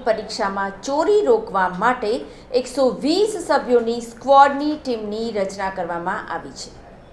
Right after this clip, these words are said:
સુરતની વીર નર્મદ દક્ષિણ ગુજરાત યુનિવર્સિટીમાં બી કોમ અને બી એ સહિતના અભ્યાસક્રમોની પરીક્ષા ચૌદમી ઓક્ટોબરથી શરૂ થઈ રહી છે,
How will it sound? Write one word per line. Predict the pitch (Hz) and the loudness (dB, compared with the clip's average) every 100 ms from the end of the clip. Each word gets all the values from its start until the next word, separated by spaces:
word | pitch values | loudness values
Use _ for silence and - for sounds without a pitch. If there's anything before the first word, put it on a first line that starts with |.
| - - - - - - _ _ _ _ _ _ _ _ _ - | -20 -20 -20 -20 -20 -20 _ _ _ _ _ _ _ _ _ -4
સુરતની | 320 339 427 381 302 302 | 0 2 2 0 0 -2
વીર | 190 285 349 359 | 0 0 2 2
નર્મદ | 269 254 269 262 | 2 2 0 0
દક્ષિણ | 233 233 - 285 294 | -2 -2 -2 -2 -2
ગુજરાત | 233 220 214 226 226 | -4 2 4 4 0
યુનિવર્સિટીમાં | 226 214 208 202 208 208 208 226 196 175 | -8 -4 -4 -6 -8 -8 -2 -2 -2 -8
બી | 233 | -8
કોમ | - 320 311 | 0 2 2
અને | 277 254 247 | 0 0 -2
બી | 196 220 240 | -4 -4 0
એ | 247 | 0
સહિતના | 254 220 220 220 208 | 0 -4 -4 -4 -4
અભ્યાસક્રમોની | 185 - 196 208 220 240 - 190 185 175 175 | -4 -6 -4 2 2 0 -4 -4 -4 -6 -8
પરીક્ષા | - 214 269 - 170 - - - _ _ | -4 -4 -4 -4 -2 -2 -8 -20 _ _
ચૌદમી | 311 311 320 302 277 | 2 4 2 -2 0
ઓક્ટોબરથી | 226 - 240 214 214 233 | -2 -2 -4 -4 -6 -10
શરૂ | 226 226 185 180 | -8 -6 -6 -8
થઈ | 208 185 | -6 -4
રહી | 175 170 | -4 -6
છે, | - 226 | 0 2